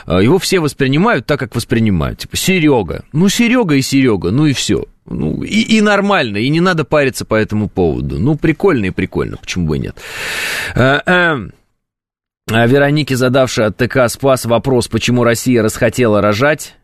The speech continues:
э, тридцать один год, четыре года замужем, детей не имеет, пишет, э, Андрей. <clears throat> Э, ну вот, Андрей, понимаете, в чём дело? Те люди, которые ещё не родили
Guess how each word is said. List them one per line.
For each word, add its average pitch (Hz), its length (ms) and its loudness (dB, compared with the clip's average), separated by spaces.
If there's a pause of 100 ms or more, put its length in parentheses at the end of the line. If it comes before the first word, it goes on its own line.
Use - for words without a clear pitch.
э, 90 220 -2
тридцать 120 280 -2
один 110 260 2
год, 135 220 2
четыре 110 300 0
года 107 260 2
замужем, 113 460 0
детей 107 360 0
не 117 260 0
имеет, 101 420 0
пишет, 113 400 0 (460)
э, - 60 -4 (480)
Андрей. 151 580 0
<clears throat> - 60 -20 (2000)
Э, 117 400 4
ну 131 260 4
вот, 156 200 2
Андрей, 175 320 2
понимаете, 143 480 0
в - 20 -8
чём 175 200 2
дело? 120 280 2
Те 135 140 -2
люди, 143 260 0
которые 120 440 2
ещё 110 220 0
не 104 120 2
родили 107 540 2